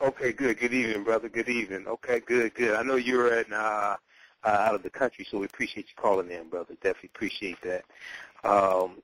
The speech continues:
I know you've been very busy, <laughs> as usual. <laughs> So, uh, and I've been, I've been reading your articles, man, and, and blown away by them,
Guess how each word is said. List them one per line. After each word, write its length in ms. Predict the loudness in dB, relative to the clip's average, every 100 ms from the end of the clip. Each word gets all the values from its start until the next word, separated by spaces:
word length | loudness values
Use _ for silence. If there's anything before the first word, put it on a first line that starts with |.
| -8
I 80 |
know 140 | -4 -4
you've 220 | -4 -2
been 180 | -4 0
very 340 | 2 4 2
busy, 400 | -2 -8 -8 -12 _ _ _ -20 -10 -10 -6 -6
<laughs> 800 | -6 -8 -18 _ -14 -14 -18 -12
as 240 | 0 2 2
usual. 600 | 0 -2 0 0 0 -2 _ -18
<laughs> 100 | -18 -16 -18 -14 -14 -14 -16 -10
So, 260 | 2 4 6
uh, 260 | 4 4 0
and 140 | -2
I've 160 | -2 0
been, 160 | -2 0
I've 180 | 0
been 140 | 0 -2
reading 240 | -2 2
your 100 | 2
articles, 540 | 4 4 4 0 -2 -4
man, 340 | -4 -2 -2 -4
and, 200 | -8 -12
and 220 | -12 -6
blown 300 | 4 4 4
away 320 | 2 2 2
by 260 | 0 -6 -6
them, 120 | -10